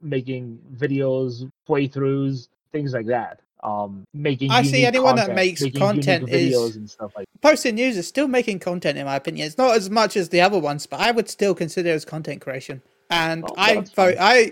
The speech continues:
Speaker 2: I also vote for Niblin just because I, I don't know who Ludwig is really. I don't know who Noboru is really. I don't know who Q T Cinderella is, and I didn't even know Carl Jacobs made content.
Speaker 1: <laughs>
Speaker 2: All I know is, I'm
Speaker 1: Yeah.
Speaker 2: sure he's the guy from Mister Beast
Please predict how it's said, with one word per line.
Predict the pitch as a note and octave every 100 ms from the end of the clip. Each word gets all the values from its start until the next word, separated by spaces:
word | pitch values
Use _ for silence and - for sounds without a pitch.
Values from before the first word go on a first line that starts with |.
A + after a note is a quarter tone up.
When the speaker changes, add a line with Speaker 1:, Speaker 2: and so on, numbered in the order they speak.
| -
Speaker 2:
I | A#3+
also | A#3 G3+ G3+
vote | F3 E3+
for | F3+
Niblin | E3 D3 D#3 D3
just | F3+ -
because | F3+ G3+ F#3 F3 D#3 - _ _ _
I, | E3+ E3
I | F3+
don't | F3+ G#3+ A3
know | G#3+
who | F3+ G#3 G3 - _ -
Ludwig | F3+ F3+ E3+ D#3
is | D#3 C#3+
really. | D3 C#3+ D3+ D3+ _ _ _
I |
don't | E3 A3
know | A#3
who | G#3
Noboru | G3+ G3+ F#3 E3 D#3 D3+
is | C#3
really. | D3 E3+ D#3+ _
I | D#3+
don't | G#3+
know | A#3
who | A3 A3
Q | - G#3+
T | G3+ G3
Cinderella | - F#3 E3 D3+ D#3
is, | D3+ D3
and | F3+
I |
didn't | G#3 A3
even | G3+
know | G3
Carl | - F#3+ F3+
Jacobs | F3+ F3 D#3+
made | D#3+ D#3+ D3+
content. | - C#3+ C#3+ C#3+ _ - -
Speaker 1:
<laughs> | D#3+ - D#3 _ _ E3+ - _ _ -
Speaker 2:
All | A3+
I | A3+
know | A3 G#3+
is, | G3 E3+ F#3+
I'm | G3+
Speaker 1:
Yeah. | G3+
Speaker 2:
sure | - C4 A3+
he's | G#3+ G3+
the | G#3+
guy | G#3+ G3+
from | G3
Mister | F#3 - F3
Beast | F3+ D3+ - -